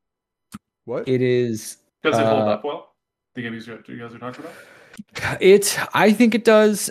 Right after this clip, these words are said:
Speaker 2: Um, you cannot play it unless you, uh, use certain mods, just because, like, a big thing about older games is they just do not, uh, they're not optimized to run on computers nowadays.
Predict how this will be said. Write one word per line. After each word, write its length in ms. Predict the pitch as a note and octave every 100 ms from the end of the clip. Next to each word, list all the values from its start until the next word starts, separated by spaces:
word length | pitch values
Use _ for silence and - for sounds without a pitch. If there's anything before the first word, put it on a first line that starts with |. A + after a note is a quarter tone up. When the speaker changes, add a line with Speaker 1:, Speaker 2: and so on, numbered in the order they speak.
| -
Speaker 2:
Um, 300 | C3+ C#3 C3
you 200 | C#3 D3
cannot 500 | - D#3+ D3 C#3+ - -
play 280 | - C#3 D#3+
it 280 | D#3+ - -
unless 460 | C3 B2 B2 - -
you, 420 | C3 A#2 A2+ G#2+
uh, 560 | - G#2 G2 F2+ F2 E2+ -
use 340 | A2 A2+ G#2+
certain 260 | A#2+ F#2 G2
mods, 340 | F#2+ A2 B2+
just 180 | A2 -
because, 480 | G#2 G#2+ F#2 F2+ -
like, 200 | E2 - -
a 60 |
big 240 | G#2 F2+ -
thing 180 | G2+
about 220 | F#2 G2+ D#2
older 220 | G#2 G#2
games 360 | G#2+ A2 A#2
is 120 | G#2 G2
they 160 | F2
just 200 | E2 - _ _
do 120 | -
not, 400 | F2+ F2 F2+ - - -
uh, 320 | - E2+ E2
they're 160 | E2 F2+
not 160 | F2 D#2+
optimized 520 | F2 - A2 A2+ A#2
to 80 | C3+
run 160 | C3
on 160 | C3 C#3
computers 460 | - C#3 D#3 D#3+ D#3+
nowadays. 500 | E3+ F3 F3+ F#3